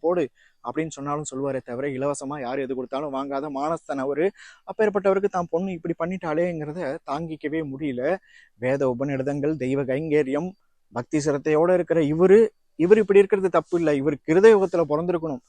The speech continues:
இந்த யுகத்துல பிறந்திருந்தா நல்லவன்னு சொல்ல மாட்டாங்க. எட்டு பிள்ளைய ஏன் பெத்தன்னு தான் கேட்பாங்க. ஒருத்தருக்கு ஒருத்தருக்கு உதவியா இருக்கலாம்னு நினைச்சு கூட அவர் பெத்திருக்கலாம். ஆனா ஒருத்தரே தான் உதவியா இருக்காங்க, அது லலிதா தான் இந்த குடும்பத்துலங்கிறது அவருக்கு தெரியல.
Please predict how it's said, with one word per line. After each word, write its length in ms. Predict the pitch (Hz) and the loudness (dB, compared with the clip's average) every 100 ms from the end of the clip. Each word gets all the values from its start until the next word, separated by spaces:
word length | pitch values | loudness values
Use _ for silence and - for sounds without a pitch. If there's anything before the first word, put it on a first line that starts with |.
| _ _ | _ _
இந்த 200 | - 139 | -4 2
யுகத்துல 320 | 151 156 175 175 | 2 2 0 0
பிறந்திருந்தா 500 | 147 156 156 151 165 | 0 -4 -4 -6 -6
நல்லவன்னு 400 | 131 147 156 156 | -4 -2 -2 -4
சொல்ல 320 | 143 139 135 | -4 -4 -4
மாட்டாங்க. 340 | 127 127 147 | -6 -6 -6
எட்டு 240 | 139 - 147 | -8 -8 -8
பிள்ளைய 440 | 139 156 151 135 | -4 -2 -2 -2
ஏன் 100 | 151 | -6
பெத்தன்னு 320 | 135 123 139 | -10 -10 -10
தான் 160 | 139 143 | -10 -8
கேட்பாங்க. 420 | 131 131 127 156 185 - - _ - | -8 -6 -4 -4 -4 -12 -20 _ -12
ஒருத்தருக்கு 320 | 113 135 135 | -4 -2 -2
ஒருத்தருக்கு 300 | 139 180 180 | -2 0 4
உதவியா 240 | 180 185 | 6 6
இருக்கலாம்னு 320 | 180 175 180 175 | 6 2 -2 -2
நினைச்சு 180 | 175 165 | -6 -2
கூட 120 | 180 | 0
அவர் 180 | 175 143 | 0 -2
பெத்திருக்கலாம். 540 | 139 147 147 139 156 | -6 -6 -4 -2 -2
ஆனா 300 | 110 123 135 | -4 -4 -4
ஒருத்தரே 500 | 117 127 - 185 190 | -4 -4 -2 0 0
தான் 160 | 196 196 | 0 -2
உதவியா 280 | 165 170 | -2 0
இருக்காங்க, 340 | 165 147 147 156 | 0 -2 -4 -4
அது 160 | 151 | -4
லலிதா 400 | 123 143 165 170 165 | -4 -4 0 0 2
தான் 160 | 165 185 | 0 -2
இந்த 140 | 165 | -2
குடும்பத்துலங்கிறது 600 | 165 160 160 160 160 147 156 | -4 -4 -4 -6 -8 -4 -2
அவருக்கு 340 | 151 127 135 | -2 -6 -10
தெரியல. 220 | 139 117 | -8 -8